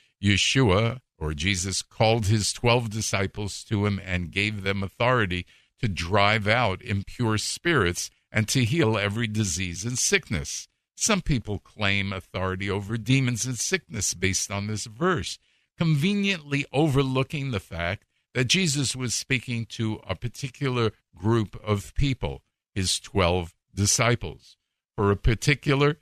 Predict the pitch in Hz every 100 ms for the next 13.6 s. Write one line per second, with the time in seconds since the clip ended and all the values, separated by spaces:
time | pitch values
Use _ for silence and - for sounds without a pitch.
0 | _ - 101 90 95 104 117 139 160 165
1 | 147 - 156 73 - _ _ _ _ _
2 | _ _ _ _ _ _ _ _ _ _
3 | _ _ _ _ _ - 131 127 - _
4 | _ _ _ _ _ - _ 127 151 131
5 | - 113 107 - 110 - 110 95 - 82
6 | 98 80 - _ _ _ _ _ - 127
7 | 170 156 165 131 117 73 73 - _ _
8 | _ _ _ _ _ _ 110 110 113 120
9 | 120 120 117 117 - _ 107 113 127 -
10 | 151 151 156 120 123 156 135 - - 147
11 | 156 131 113 110 143 131 123 107 110 110
12 | 135 123 - - 127 131 147 110 92 -
13 | - 104 113 113 147 185